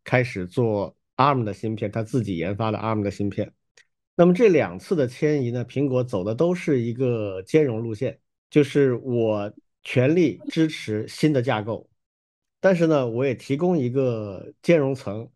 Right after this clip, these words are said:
能够跑老的架构的应用。这个兼容层呢，在上一代叫 Rosetta，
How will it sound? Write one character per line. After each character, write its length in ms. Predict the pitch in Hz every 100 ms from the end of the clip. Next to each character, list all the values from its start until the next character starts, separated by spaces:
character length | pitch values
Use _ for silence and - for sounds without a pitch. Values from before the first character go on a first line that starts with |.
| _ _
能 220 | 147 147
够 220 | 156 135
跑 340 | 123 110 113 127
老 180 | 110
的 120 | 92 120
架 160 | 131
构 100 | 120
的 100 | 120
应 140 | 123 127
用。 240 | 123 - _ _ _ _ _ _
这 140 | - 170
个 80 | 160
兼 180 | 202
容 180 | 190 151
层 220 | 139 117
呢， 180 | 127 120
在 560 | 110 135 123 113 104 113
上 280 | - 180 131
一 40 |
代 280 | 120 113 87
叫 240 | - 113
Rosetta， 540 | 104 107 131 127 107